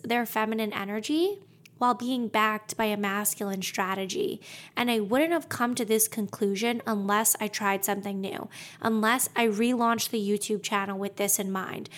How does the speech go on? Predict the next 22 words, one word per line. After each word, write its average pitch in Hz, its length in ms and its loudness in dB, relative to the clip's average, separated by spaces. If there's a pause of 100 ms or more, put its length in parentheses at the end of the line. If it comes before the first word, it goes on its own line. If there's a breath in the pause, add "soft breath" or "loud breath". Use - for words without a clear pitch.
(220 loud breath)
unless 233 440 2
I 233 120 2
hired 240 680 2
a 220 80 0
social 220 380 0
media 202 280 0
manager 247 520 0 (260 loud breath)
so - 160 2
I 226 60 6
could 220 180 -2
focus 240 460 2
more 214 160 2
on 208 100 0
my 190 120 -4
clients, 190 680 -4 (280 loud breath)
so - 120 0
that 220 160 2
I 220 80 4
could 220 160 -2
focus 254 480 2
more 208 460 0
on 202 400 0